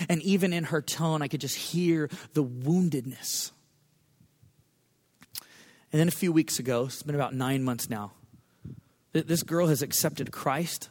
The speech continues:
since then. She's began to follow Jesus closer. She's really exploring what it means to be in a relationship with Christ. And, and we were at a graduation party, and I asked her, I said, "Hey, how, how are things going with your stepdad?"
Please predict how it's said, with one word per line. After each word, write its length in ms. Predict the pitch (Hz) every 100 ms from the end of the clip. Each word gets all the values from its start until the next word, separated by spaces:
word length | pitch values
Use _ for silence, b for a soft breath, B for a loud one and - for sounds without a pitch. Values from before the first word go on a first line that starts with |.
| -
since 260 | - 165
then. 320 | - 170 175 - _ B B B
She's 200 | 190 151
began 320 | 160 156 156
to 40 |
follow 560 | - - 151 156 170 165
Jesus 460 | 123 160 151 135
closer. 520 | - - 165 160 180 156 B -
She's 180 | 151
really 160 | 175 180
exploring 680 | - - - 175 180 185 165
what 120 | 170
it 80 | 170
means 380 | 156 165 175 B B -
to 120 | 147
be 120 | 156
in 80 | 165
a 60 |
relationship 760 | 143 135 147 170 185 165 180 - B B
with 220 | 165 160
Christ. 420 | - 165 180 180
And, 140 | 180 160 180
and 120 | 180
we 100 | 180
were 60 | 202
at 80 | 185
a 40 |
graduation 680 | 143 190 147 175 226 214 185
party, 320 | - 180 180
and 100 | 175
I 100 | 156 175
asked 420 | 214 233 - -
her, 140 | 185
I 60 | 160
said, 220 | - 175 B B
"Hey, 120 | 233
how, 120 | 202
how 220 | 196 208 247
are 80 |
things 300 | 247 247 196
going 520 | 131 196 220 202 165 139 b b b b b b -
with 140 | 180
your 120 | 170
stepdad?" 640 | 151 - 214 214 156 117